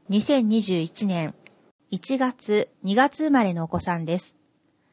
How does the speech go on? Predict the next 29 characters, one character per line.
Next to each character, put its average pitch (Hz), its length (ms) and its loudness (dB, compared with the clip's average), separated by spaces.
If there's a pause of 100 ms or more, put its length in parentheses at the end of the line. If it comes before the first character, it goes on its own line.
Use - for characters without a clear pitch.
(400)
身 294 280 0
体 302 240 4
計 277 200 2
測、 - 460 -6 (560)
生 285 300 2
活 302 280 0
習 285 220 -2
慣 202 220 0
の 170 100 -6
話、 165 580 -12 (600)
ブ 185 100 2
ラ 269 120 6
ッ - 40 0
シ 302 220 -4
ン - 20 0
グ 294 100 0
指 - 100 -6
導 262 120 2
を 175 160 4
行 170 120 -6
い 165 200 -6
ま 180 140 -6
す。 - 180 -16 (760)
定 302 260 6
員 294 180 4
は 277 140 4
十 240 240 2
二 254 140 4
人。 170 260 -4